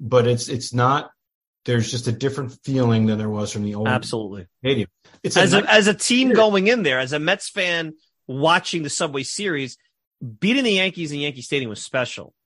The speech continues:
Speaker 1: Right.
Speaker 2: Now, that's Subway Series saturation. That's a whole nother thing. The other night, you know, Mets win nine three. It's fun. It's not the same, you know.
Speaker 1: Yeah, it's, it's, it's, look, it's a nicer experience at this Yankee Stadium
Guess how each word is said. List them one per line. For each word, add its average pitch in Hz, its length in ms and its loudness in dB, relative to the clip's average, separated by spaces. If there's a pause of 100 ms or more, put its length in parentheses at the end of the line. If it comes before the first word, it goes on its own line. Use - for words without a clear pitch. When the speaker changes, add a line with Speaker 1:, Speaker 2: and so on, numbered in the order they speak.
(260)
Speaker 1:
Right. 107 100 0
Speaker 2:
Now, 156 80 4
that's 214 220 4
Subway 240 300 2
Series 190 420 0
saturation. 139 580 -6
That's 120 140 -10
a 101 60 -10
whole 120 140 -6
nother 127 240 -2
thing. 73 320 -14 (720)
The 175 160 2
other 202 160 6
night, 190 460 2 (200)
you 147 100 -2
know, 139 360 0 (420)
Mets 156 280 -2
win 160 200 -2
nine 151 240 0
three. 175 220 -4
It's - 180 -8
fun. 151 520 0 (760)
It's - 140 -16
not 139 200 -2
the 120 60 -10
same, 92 340 -10 (460)
you 104 160 -6
know. 78 240 -12 (260)
Speaker 1:
Yeah, 233 180 4
it's, - 460 -4
it's, - 360 -6 (960)
it's, - 280 -4
look, 147 280 0
it's 135 180 -2
a 143 60 0
nicer 170 480 2
experience 135 680 -2
at 104 160 -6
this 113 240 -4
Yankee 104 320 -6
Stadium 95 680 -6